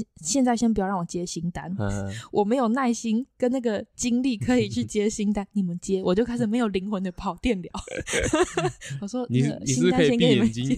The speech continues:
Speaker 2: 完成这件事情啊？
Speaker 1: <laughs> 呃，差不多，<laughs> 基本上可以。然后，
Speaker 2: 嗯。
Speaker 1: 啊，隔天有睡饱，隔天就还好一点。就那天晚上，
Speaker 2: 嗯，嗯，嗯。
Speaker 1: 我说，“那个不行，<laughs> 我坐一下。”
Speaker 2: 刚来的时候，
Speaker 1: 我先
Speaker 2: 他们，你都要为，呃，跟他们讲很多嘛，比如说治疗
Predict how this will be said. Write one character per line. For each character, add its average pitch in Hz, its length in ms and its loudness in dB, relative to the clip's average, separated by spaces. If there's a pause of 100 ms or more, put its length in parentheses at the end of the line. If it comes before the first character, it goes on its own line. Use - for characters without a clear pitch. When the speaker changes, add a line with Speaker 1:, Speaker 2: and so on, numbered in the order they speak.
Speaker 2:
完 117 100 2
成 117 140 0
这 113 80 0
件 117 120 2
事 113 160 -2
情 - 180 -6
啊？ 165 60 -4
Speaker 1:
<laughs> 196 40 -6
呃， - 40 -8
差 247 220 -2
不 240 120 0
多， 214 160 0 (220)
<laughs> 294 260 -2
基 294 100 -2
本 262 80 2
上 254 160 0
可 226 200 0
以。 202 120 -8 (160)
然 302 100 2
后， 302 60 0 (380)
Speaker 2:
嗯。 196 100 -8
Speaker 1:
啊， - 80 -2
隔 240 180 2
天 285 280 -2
有 214 100 0
睡 269 200 2
饱， 175 260 -8
隔 185 140 -6
天 208 140 -4
就 208 140 -4
还 - 220 -12
好 170 200 -8
一 185 60 -6
点。 - 160 -12 (100)
就 202 100 2
那 240 100 2
天 226 180 2
晚 175 180 0
上， 190 160 -6
Speaker 2:
嗯， - 0 -
嗯， - 0 -
嗯。 - 20 -8
Speaker 1:
我 196 40 -8
说 202 160 -8 (320)
，“那 202 60 -10
个 180 80 -16
不 214 140 -6
行， - 340 -8 (180)
<laughs> - 220 -16
我 170 80 -4
坐 190 260 0
一 175 60 0
下。” 185 200 0 (480)
Speaker 2:
刚 143 160 2
来 147 200 2
的 120 100 -2
时 113 100 -8
候， 131 80 0
Speaker 1:
我 135 40 -2
先 131 60 -4
Speaker 2:
他 131 60 -4
们， 123 100 -8
你 107 80 -6
都 117 100 -2
要 127 220 0
为， 120 320 -2
呃， 117 140 -4
跟 - 120 -2
他 131 60 0
们 123 100 -4
讲 107 100 -2
很 87 140 -4
多 92 160 -2
嘛， 85 200 -6
比 - 100 -16
如 98 60 -6
说 110 220 0 (100)
治 120 120 -6
疗 104 200 0